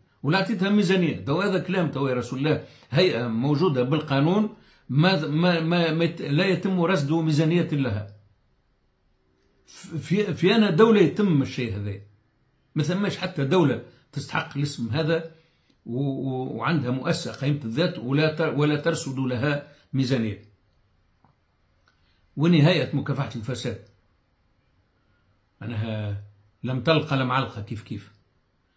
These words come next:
صحيح قاموا بأخطاء مال-، معناها المشرفين عليها في ذلك الوقت، معناها كان لازم نصلحوا الأخطاء ونحطوها تخدم باش تنجم،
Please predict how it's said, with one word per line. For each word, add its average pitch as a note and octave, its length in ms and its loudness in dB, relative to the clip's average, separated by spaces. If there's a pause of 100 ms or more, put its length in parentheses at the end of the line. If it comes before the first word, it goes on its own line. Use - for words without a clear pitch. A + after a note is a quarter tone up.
(680)
صحيح D3 420 2 (140)
قاموا B2 380 -2
بأخطاء A2+ 640 -4
مال-، G#2+ 400 -6
معناها G#2+ 300 -6
المشرفين G#2+ 560 -4
عليها A2+ 300 -2
في G2+ 140 -12
ذلك G#2+ 200 -10
الوقت، F3 300 -4 (600)
معناها G2+ 220 -6
كان C3 400 0
لازم D#3 480 0
نصلحوا F3+ 440 0
الأخطاء C3 680 0 (220)
ونحطوها F3+ 500 2
تخدم E3 400 0
باش D3+ 160 -4
تنجم، D#3 560 -2